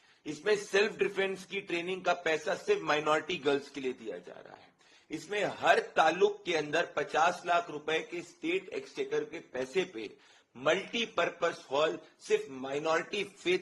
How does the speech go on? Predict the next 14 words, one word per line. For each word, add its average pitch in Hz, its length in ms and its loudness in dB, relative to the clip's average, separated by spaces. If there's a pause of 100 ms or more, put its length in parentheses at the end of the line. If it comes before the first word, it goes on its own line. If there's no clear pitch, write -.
के 170 80 -2
लिए 165 140 -4
खोला 123 380 -6
जा 104 160 -10
रहा 101 180 -16
है। - 240 -20 (580)
इसमें 170 560 0
हजार 175 420 8
करोड़ 185 360 0
से 180 220 -6
ज्यादा 151 380 4
का 160 160 0
पैसा 143 680 0 (260)
सिर्फ 208 240 4